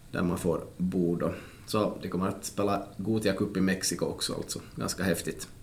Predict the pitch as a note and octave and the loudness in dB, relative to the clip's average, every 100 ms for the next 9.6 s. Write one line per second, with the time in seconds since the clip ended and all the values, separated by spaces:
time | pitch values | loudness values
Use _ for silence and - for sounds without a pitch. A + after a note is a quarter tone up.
0 | - - A2+ A2+ A2 G#2+ G#2 G2+ G2 G2 | -10 0 6 8 8 8 6 4 4 4
1 | F#2+ F#2 F#2 F#2 F#2+ F#2 F2+ F#2 F2 F2+ | 4 4 2 2 4 4 4 2 2 2
2 | F2+ G2 F#2 E2 F#2+ F#2 - F#2+ F2+ F2+ | 2 2 2 0 0 -2 0 2 2 2
3 | G2 F#2+ F2+ - F2 F#2 F#2+ F2+ G#2+ G#2 | 0 -2 -2 -4 -2 0 0 2 2 2
4 | - G#2+ G2 - - - F#2+ G2 G2 G2 | 4 4 4 0 -6 2 4 6 6 4
5 | F#2 F#2 F#2 - F2 F#2+ E2 F#2 - - | 4 4 2 2 2 4 2 0 -4 -6
6 | F2+ F2 E2 D2 E2 - D2 E2+ - - | 0 4 4 2 0 -2 -2 -2 -6 -10
7 | - E2+ D#2 E2 E2 - - - - - | 0 2 4 2 0 -4 -20 -20 -20 -20
8 | - - - - G#2+ G#2+ G#2 G#2 G#2+ - | -20 -20 -20 -2 4 6 6 6 6 2
9 | - - - A2 G#2+ G#2 | -10 0 4 6 6 6